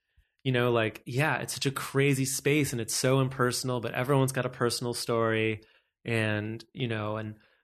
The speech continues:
kind of really keyed into it. And, you know, and, and a lot of people kind of really got it. Of course, they're not seeing it. They're, you know, here it's like, again, this is a little more austere than I kind of imagined it. They're imagining American,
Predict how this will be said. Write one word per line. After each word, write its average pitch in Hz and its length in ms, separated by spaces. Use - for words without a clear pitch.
kind 135 140
of 117 120
really 160 200
keyed 151 280
into 180 340
it. 123 260
And, 120 460
you 131 140
know, 123 200
and, 120 360
and 120 320
a - 400
lot 127 240
of 131 80
people 135 260
kind 127 160
of 110 160
really 117 560
got 139 280
it. 117 120
Of 135 100
course, 190 200
they're 202 80
not 202 160
seeing 185 440
it. 135 120
They're, 131 160
you 160 80
know, 139 140
here 170 480
it's 151 200
like, 123 140
again, 127 200
this 131 180
is 147 80
a 147 40
little 131 200
more 123 240
austere 117 520
than 127 120
I 123 160
kind 123 300
of 120 80
imagined 123 420
it. 123 60
They're 117 100
imagining 117 380
American, 110 600